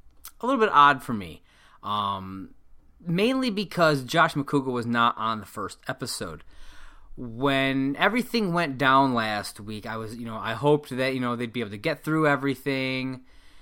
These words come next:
and kinda, like I said, get back to normal. But when Tuesday's episode, you know, aired and McCouga was not there, instead it was, uh, Brett and Darina, which, hey,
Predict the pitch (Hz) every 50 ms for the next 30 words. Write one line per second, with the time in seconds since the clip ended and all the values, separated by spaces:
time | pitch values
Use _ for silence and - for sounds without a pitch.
0 | - - - - - 120 117 113 113 110 110 120 120 - 143 139 127 113 110 156
1 | 165 147 143 135 135 - - 131 107 92 95 95 139 135 127 - 143 139 131 123
2 | - - - - 131 131 143 156 165 143 120 110 101 98 92 _ _ _ _ _
3 | _ _ _ _ _ _ _ _ _ _ _ - 123 113 - - 127 131 147 151
4 | 143 135 131 131 120 - _ _ _ _ - 170 147 143 160 156 151 147 147 147
5 | 143 139 143 143 139 - - 208 240 233 190 226 247 233 214 - - 190 208 -
6 | 220 180 - - 151 139 131 127 123 120 127 127 127 135 135 123 113 113 - 110
7 | 110 107 104 104 107 107 104 - - - - - _ - 131 123 123 123 131 131
8 | 127 - - - 240 233 202 185 151 147 135 131 139 139 139 135 117 120 139 165
9 | 185 165 143 123 117 110 - - - - 160 160 156 147 139 135 123 113 123 120
10 | 117 113 110 101 104 113 104 101 98 104 107 127 135 135 135 135 131 - - -
11 | - - - - - - - 123 120 120 113 123 143 190 247 220 139 104 98 104
12 | 113 131 139 - - 208 208 143 95